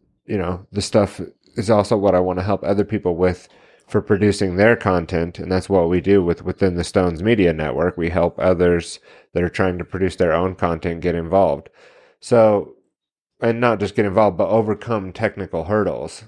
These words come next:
So I had several camera angles set up. We tried to get as many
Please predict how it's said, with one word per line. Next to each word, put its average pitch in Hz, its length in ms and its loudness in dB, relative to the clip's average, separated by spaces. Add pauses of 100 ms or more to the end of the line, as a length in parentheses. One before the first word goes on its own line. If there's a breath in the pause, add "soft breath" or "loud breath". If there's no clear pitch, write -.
So 123 140 -4
I 120 40 2
had 113 120 -2
several 127 320 4
camera 110 400 -2
angles 101 360 0
set 104 180 0
up. 101 280 2
We 95 80 -2
tried 92 200 0
to 92 60 -4
get 87 200 0
as 87 120 -8
many 92 440 -2